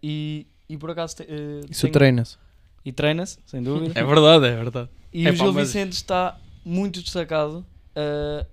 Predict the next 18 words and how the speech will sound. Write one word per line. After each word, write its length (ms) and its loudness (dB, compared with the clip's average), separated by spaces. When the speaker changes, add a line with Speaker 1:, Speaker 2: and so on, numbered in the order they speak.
Speaker 1:
nesse 380 -8
tipo, 420 -8
nesse, 440 -10
nesse 680 -10
ponto 140 -4
Speaker 2:
Nesse 100 -2
Speaker 1:
em 40 -8
Speaker 2:
parâmetro. 260 4
Speaker 1:
específico. 300 -12
Exatamente, 640 -10
porque 200 -16
tem 280 -6
cento 460 -2
e 60 0
dez 220 4
foras 380 -6
de 80 -16
jogo 280 -8